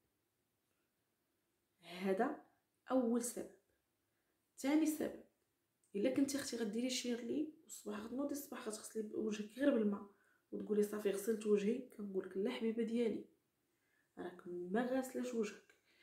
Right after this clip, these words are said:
الا بغيتي ت-، ديري شيرلي خاصك تنوضي الصباح وتغسلي وجهك بالماء والصابون، اقل حاجه واهم حاجه هي الصابون ديال الحجره اللي انا، انا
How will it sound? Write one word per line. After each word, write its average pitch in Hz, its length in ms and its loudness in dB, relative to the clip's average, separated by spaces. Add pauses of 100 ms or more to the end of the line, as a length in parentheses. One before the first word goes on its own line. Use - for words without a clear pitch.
(320)
الا 196 200 2
بغيتي 214 320 4
ت-، - 260 -8
ديري 226 340 -2
شيرلي 196 480 -2
خاصك - 320 -14
تنوضي 185 200 -2
الصباح - 380 -10
وتغسلي 220 480 -6
وجهك 185 500 -2 (480)
بالماء 175 560 -4
والصابون، 202 680 -10 (460)
اقل - 340 4
حاجه 208 400 0 (120)
واهم 339 540 8
حاجه 311 300 8
هي 254 200 8
الصابون 254 420 2
ديال 226 100 0
الحجره 190 440 -4
اللي 233 400 -2
انا، 269 420 2
انا 294 220 -2